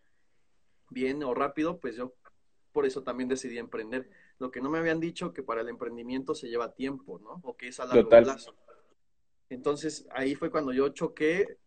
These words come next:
Speaker 1: y me tuve que confrontar a mí mismo, ¿no? O sea, ¿estás dispuesto a pagar ese precio?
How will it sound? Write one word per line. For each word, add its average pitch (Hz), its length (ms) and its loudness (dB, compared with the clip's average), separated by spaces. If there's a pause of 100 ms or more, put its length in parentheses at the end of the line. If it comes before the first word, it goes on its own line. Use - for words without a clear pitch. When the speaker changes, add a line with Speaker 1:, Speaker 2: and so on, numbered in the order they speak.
Speaker 1:
y 120 240 -14
me 120 160 -6
tuve 143 200 0
que 143 120 -12
confrontar 120 460 -6
a 139 60 -2
mí 131 100 -2
mismo, 143 380 -6
¿no? 110 340 -12
O - 100 -18
sea, 120 200 -6
¿estás 151 420 -4
dispuesto 170 600 -2
a 160 120 -2
pagar 120 220 -4
ese 139 200 -4
precio? 156 500 -8